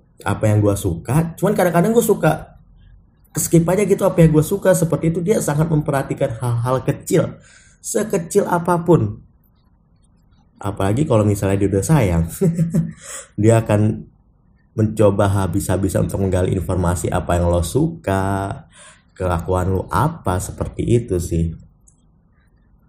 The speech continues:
Oke, ini sudah di penghujung acara dari podcast monolog di episode pertama kali ini.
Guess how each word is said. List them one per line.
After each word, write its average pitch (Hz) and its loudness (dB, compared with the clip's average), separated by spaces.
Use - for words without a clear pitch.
Oke, 214 4
ini 117 6
sudah 110 4
di 107 2
penghujung 110 2
acara 98 2
dari 95 0
podcast 85 -2
monolog 92 0
di - 0
episode - 2
pertama 85 2
kali 85 -2
ini. 185 4